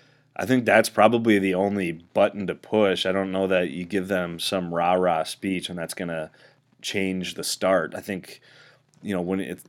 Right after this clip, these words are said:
the question asked specifically Prohm, I think his only option would either be to, to change the starting lineup or maybe try to script some offense a little bit more. But I think, and when it comes to the slow starts, I think it's probably more incumbent on the players to come with a greater sense of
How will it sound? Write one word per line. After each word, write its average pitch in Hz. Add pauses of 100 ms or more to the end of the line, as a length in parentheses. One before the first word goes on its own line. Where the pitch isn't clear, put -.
(180)
the 107
question 110
asked 101
specifically 101
Prohm, 92
I 87
think 92
his 98
only 87
option 87 (320)
would 92
either 95
be 90
to, 82
to -
change 107
the 92
starting 95
lineup 92
or 90
maybe 90
try 95
to 87
script -
some 92
offense 101 (400)
a 98
little 107
bit 104
more. 104
But 92
I 90
think, 101 (200)
and 101
when 98
it -
comes 104
to 95
the 82
slow 101
starts, 92
I 85
think 95
it's 82
probably 92
more 87
incumbent 90 (360)
on 98
the 90
players 92
to 90
come 92
with 87
a 85
greater 90
sense 87
of 80